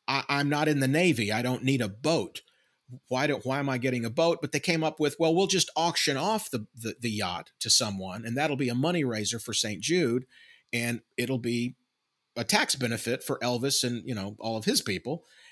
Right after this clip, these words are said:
And so they did that. They auctioned it off, fifty-five thousand dollars. All the press covered it. But here's the part of it that, that I think is so interesting.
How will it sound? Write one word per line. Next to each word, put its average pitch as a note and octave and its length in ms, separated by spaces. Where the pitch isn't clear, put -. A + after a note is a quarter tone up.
And C3+ 160
so F#3 120
they D3+ 140
did A#3+ 240
that. B2+ 300
They C#3 60
auctioned E3+ 320
it E3 100
off, A#2+ 400
fifty-five F3 560
thousand D3+ 360
dollars. A2 400
All D#3 160
the F3+ 80
press E3 320
covered G3+ 340
it. - 140
But D3 100
here's C4 220
the G#3 80
part F#3 260
of D#3+ 140
it - 160
that, C3+ 200
that C3+ 100
I C#3 100
think C3+ 240
is A#2+ 120
so B2+ 200
interesting. F#2+ 460